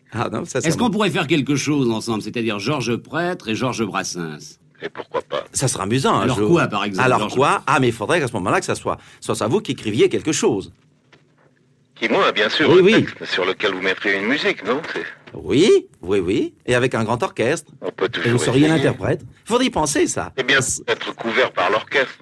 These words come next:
Speaker 3: mais enfin.
Speaker 1: Comment ? Ah ben écoutez, non, je ne crois pas.
Speaker 3: Par l'orchestre.
Speaker 1: Non, pas avec moi. <laughs> Je
Speaker 2: Moi, je vous, je vous propose quelque chose, Georges Brassens. Vous pourriez composer, euh, un petit opéra. Georges Prêtre le mettrait en musique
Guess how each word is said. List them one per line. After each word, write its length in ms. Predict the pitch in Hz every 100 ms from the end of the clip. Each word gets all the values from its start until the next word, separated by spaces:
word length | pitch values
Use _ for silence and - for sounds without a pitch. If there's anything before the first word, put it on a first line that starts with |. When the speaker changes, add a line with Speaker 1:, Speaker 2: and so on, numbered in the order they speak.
| 78
Speaker 3:
mais 60 | 80
enfin. 300 | - 87 82 - -
Speaker 1:
Comment ? 420 | 190 226 277 381 - _ - -
Ah 80 | 165
ben 80 | 202
écoutez, 340 | 226 240 202
non, 200 | 156 190
je 120 | 208 254
ne 80 |
crois 240 | 226 185 143
pas. 200 | 87 -
Speaker 3:
Par 160 | 113 110
l'orchestre. 520 | 131 - 127 - -
Speaker 1:
Non, 140 | 190
pas 240 | 202 214 196
avec 240 | 185 160
moi. 160 | 127 120 - -
<laughs> 180 | 127 233
Je 160 | 156 156 139 - - - - - - -
Speaker 2:
Moi, 100 | 190
je 80 | 208
vous, 120 | 202 -
je 100 | 160
vous 80 | 196
propose 320 | 196 214 208
quelque 240 | 202 190
chose, 320 | 180 190 147 98
Georges 260 | 123 101
Brassens. 460 | 104 107 - 101 92
Vous 80 | 98
pourriez 340 | 123 139 143
composer, 760 | 110 170 151 143 123 123 92 - _ _ _ _ 85
euh, 380 | 87 82 78 73 73 _ -
un 140 | 117
petit 180 | 113 160 131
opéra. 580 | 101 107 107 143 214 247 _ _ _ _ -
Georges 340 | 90 147 127
Prêtre 300 | 131 127 123
le 80 | 110
mettrait 340 | 113 110 117 104
en 100 | 98
musique 640 | 104 107 165 190 165